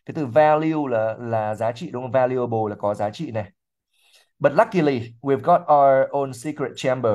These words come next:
under the drawing room floor." Nhưng mà may mắn thay là chúng ta, kiểu, ờ, gia đình tao đúng không? Có một cái hầm chứa bí mật. Đấy, có cái hầm chứa bí mật của,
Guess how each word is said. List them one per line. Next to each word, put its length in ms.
under 280
the 80
drawing 380
room 280
floor." 400
Nhưng 260
mà 320
may 160
mắn 200
thay 340
là 200
chúng 180
ta, 340
kiểu, 340
ờ, 160
gia 160
đình 180
tao 260
đúng 120
không? 200
Có 240
một 220
cái 80
hầm 240
chứa 260
bí 160
mật. 180
Đấy, 420
có 300
cái 100
hầm 180
chứa 180
bí 140
mật 220
của, 400